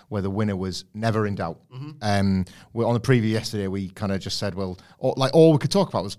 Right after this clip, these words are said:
Speaker 1: Cora Jade and Raquel Gonzalez 'cause we know nothing of the other team. And then within the body of a match,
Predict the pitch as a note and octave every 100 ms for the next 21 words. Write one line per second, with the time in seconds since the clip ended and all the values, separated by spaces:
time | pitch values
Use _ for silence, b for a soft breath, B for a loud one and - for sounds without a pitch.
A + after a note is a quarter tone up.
0 | _ - G#2 F#2 F#2 F#2 G#2 F#2+ F2+ F#2
1 | - A2+ A#2 A#2+ B2+ C3 A#2 G#2+ A2 G#2
2 | G#2 A2 F#2+ - B B A2+ G#2+ G#2+ G#2+
3 | G#2+ A2 D3+ E3+ D#3 A2 G#2+ G#2 -